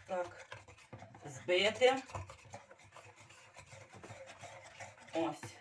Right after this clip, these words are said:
Тісто, звичайно, я вже показувала багато разів. Показувала молоком і, і з водою, п'ятдесят на п'ятдесят, а цей раз п'ятдесят на п'ятдесят кефір і вода.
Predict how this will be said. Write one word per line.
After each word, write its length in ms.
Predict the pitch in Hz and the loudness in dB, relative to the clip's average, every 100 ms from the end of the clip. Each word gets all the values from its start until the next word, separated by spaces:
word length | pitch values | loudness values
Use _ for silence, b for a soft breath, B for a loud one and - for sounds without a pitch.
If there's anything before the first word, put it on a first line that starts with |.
| - - - - 98 - - 101 - - - - - - - - - - - - - - - - - - - - - _ _ _ - - _ _ _ _ _ _ _ _ _ _ - | -16 -16 -16 -14 -16 -10 -8 -8 -12 -20 -14 -14 -14 -20 -20 -20 -18 -16 -16 -10 -8 -8 -12 -16 -18 -18 -20 -20 -20 _ _ _ -20 -20 _ _ _ _ _ _ _ _ _ _ -4
Тісто, 360 | 277 311 262 | -2 8 8
звичайно, 520 | 240 240 277 254 226 | 12 12 12 12 12
я 220 | 220 226 226 | 12 12 12
вже 260 | 202 214 | 12 12
показувала 840 | 208 202 240 226 196 214 208 208 b b b b - | 12 12 12 12 12 12 12 12 b b b b 8
багато 460 | 196 202 202 202 | 12 12 12 12
разів. 420 | 208 208 196 294 302 - b b - | 12 12 12 8 8 4 b b 0
Показувала 500 | 202 214 202 202 202 | 12 12 12 12 12
молоком 680 | 196 202 208 277 285 247 - | 12 10 12 12 12 12 10
і, 160 | 208 | 2
і 260 | 190 226 202 | 2 4 4
з 60 | |
водою, 500 | 185 202 240 277 247 | 8 12 12 12 12
п'ятдесят 560 | 220 202 202 196 214 190 | 8 4 2 12 12 12
на 80 | 190 | 8
п'ятдесят, 560 | 196 196 - 262 262 - | 6 2 12 12 12 12
а 120 | 196 | 12
цей 360 | - 262 254 | 12 12 12
раз 320 | 226 240 247 b b b b - | 12 12 12 b b b b -4
п'ятдесят 420 | 214 190 247 247 | 8 12 12 12
на 80 | 233 | 10
п'ятдесят 600 | 185 180 185 240 247 247 | 10 8 12 12 12 12
кефір 400 | 190 214 240 - | 4 6 6 6
і 100 | 202 | 4
вода. 420 | 190 185 160 - | 8 8 8 6